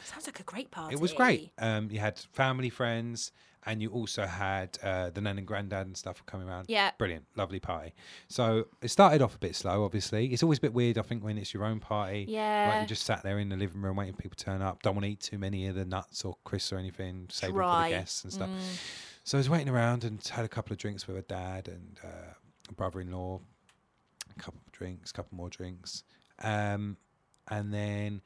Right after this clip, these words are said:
Speaker 2: I had a bit of, no, I had a, yeah, a few more drinks. Th-, then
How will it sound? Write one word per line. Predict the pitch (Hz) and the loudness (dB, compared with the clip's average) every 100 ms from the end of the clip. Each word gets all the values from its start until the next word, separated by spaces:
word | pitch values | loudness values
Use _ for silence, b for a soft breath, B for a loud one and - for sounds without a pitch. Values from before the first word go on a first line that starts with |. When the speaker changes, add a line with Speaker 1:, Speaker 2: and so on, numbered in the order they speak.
| b b b b _ | b b b b _
Speaker 2:
I | - 127 143 | 0 4 4
had | 147 147 | 4 0
a | 139 | 0
bit | - 95 - - - - - _ _ _ | 0 -2 -4 -6 -4 -4 -8 _ _ _
of, | 110 104 - - 113 | -4 -2 -4 -12 -6
no, | 110 | -4
I | 104 | -2
had | 110 151 | 4 4
a, | 120 - | 4 0
yeah, | 113 | -2
a | 85 | 2
few | 147 | 4
more | 143 131 | 6 6
drinks. | 98 87 - b b _ | 2 -4 -12 b b _
Th-, | 156 - | -4 6
then | 170 185 170 | 10 10 10